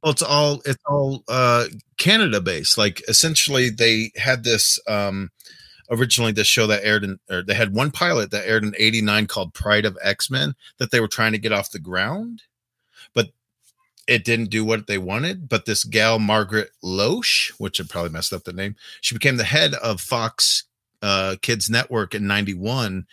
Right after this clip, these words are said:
and essentially was like, "I like this show and I wanna see more of it." So she went ahead and greenlit thirteen episodes, a sen-, uh, an initial episodes. So she went into it. So she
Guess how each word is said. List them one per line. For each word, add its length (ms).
and 100
essentially 380
was 140
like, 160
"I 80
like 360
this 140
show 400
and 120
I 40
wanna 200
see 220
more 260
of 140
it." 120
So 160
she 200
went 180
ahead 220
and 140
greenlit 480
thirteen 440
episodes, 580
a 80
sen-, 320
uh, 200
an 180
initial 560
episodes. 720
So 180
she 120
went 140
into 280
it. 100
So 180
she 320